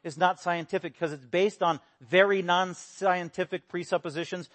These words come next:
or premises. For example, in the words of Richard Dawkins, at one point there was nothing. Richard Dawkins, the atheist. There was nothing.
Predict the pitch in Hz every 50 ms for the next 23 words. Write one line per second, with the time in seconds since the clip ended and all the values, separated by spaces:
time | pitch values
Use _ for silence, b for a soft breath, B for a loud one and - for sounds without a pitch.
0 | b b b 190 196 180 - - 226 233 226 226 202 - 180 151 131 - - 175
1 | 180 180 156 139 131 170 196 233 269 262 - - 185 170 180 208 202 _ _ _
2 | _ _ _ _ _ _ _ _ _ _ _ _ _ _ _ _ _ _ _ _
3 | _ 165 170 170 160 170 180 160 151 143 160 170 - - 147 151 151 156 156 190
4 | 180 170 185 180 170 190 233 226 - 196 180 185 170 135 170 175 175 185 143 165
5 | 190 202 208 220 240 - - - 202 143 107 - _ _ _ _ _ _ _ _
6 | _ _ _ _ _ _ _ _ _ _ _ _ _ _ _ _ _ _ _ _
7 | _ _ _ _ _ _ _ _ _ _ _ _ - 151 143 151 131 151 147 135
8 | 139 123 110 120 127 127 - 101 90 - _ _ _ _ _ _ _ _ _ _
9 | _ _ _ _ _ _ _ _ _ _ _ _ _ 175 180 165 151 220 233 -
10 | 247